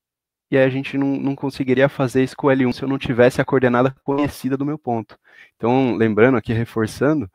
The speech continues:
isso é tudo se não tiver uma conhe-, coordenada conhecida em campo. É um ponto que se deseja obter uma coordenada dele, o ponto base, tá? Então, é, pra exemplificar, pra deixar mais claro,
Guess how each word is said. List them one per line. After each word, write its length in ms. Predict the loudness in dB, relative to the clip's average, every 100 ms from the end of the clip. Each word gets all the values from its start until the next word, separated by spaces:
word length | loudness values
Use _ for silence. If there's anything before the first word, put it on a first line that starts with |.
| _ _ _ _ _
isso 220 | -6 0 0
é 60 |
tudo 460 | 0 -2 -2 -2 -8 _ _ _ _ _
se 200 | -12 -4
não 260 | -2 -2 -4
tiver 420 | -4 -4 0 0
uma 180 | 0 -2
conhe-, 360 | -2 0 0 -2
coordenada 540 | -4 -2 0 0 0 -2
conhecida 560 | -4 -4 -6 -6 -6
em 80 | -4
campo. 500 | 0 0 0 -6 _ -8
É 40 |
um 160 | -6 -6
ponto 260 | -6 -6 -6
que 120 | -18
se 160 | -2
deseja 540 | 4 4 6 2 2 -2
obter 360 | -6 -2 -2
uma 140 | 0 -4
coordenada 600 | -4 -2 -2 -2 -2 0
dele, 280 | 4 4 2
o 40 |
ponto 280 | -4 -10 0
base, 400 | 4 4 2 -8 _ _ _ _ -2
tá? 180 | 0 -2 _ _ _ _ _ _ _ _ _ _ _ _ _ _ _ _ -20 _ -4
Então, 420 | 4 4 4 0 _ 0
é, 260 | 4 2
pra 220 | 4 4
exemplificar, 720 | 6 4 0 -4 -4 0 2 2
pra 140 | 0
deixar 280 | 0 0 2
mais 260 | 2 2 0
claro, 520 | 2 4 4 0